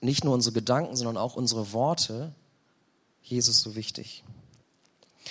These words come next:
Und genauso wie in dem W-G-Beispiel, dass der Heilige Geist nicht in eine W G mit, bei uns ziehen möchte mit, mit Gedanken des Hasses und des Zorns, genauso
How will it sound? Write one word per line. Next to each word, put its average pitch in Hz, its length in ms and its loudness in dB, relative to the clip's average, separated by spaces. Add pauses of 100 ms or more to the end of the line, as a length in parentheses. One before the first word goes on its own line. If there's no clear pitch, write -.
(200)
Und 131 120 2
genauso 160 480 4
wie 160 120 2
in 147 100 4
dem 147 260 2
W-G-Beispiel, 131 920 2
dass 113 140 4
der 120 180 -2
Heilige 170 260 2
Geist 151 400 2
nicht 165 240 0 (280)
in 147 120 6
eine 143 140 6
W 139 100 2
G 160 220 4
mit, 180 160 2 (420)
bei 147 80 4
uns 147 320 0
ziehen 185 300 0
möchte 165 340 4
mit, 147 400 2
mit 135 260 0 (280)
Gedanken 165 580 2
des 143 300 4
Hasses 190 480 2 (440)
und 139 280 4
des - 340 2
Zorns, 190 680 2 (260)
genauso 170 840 6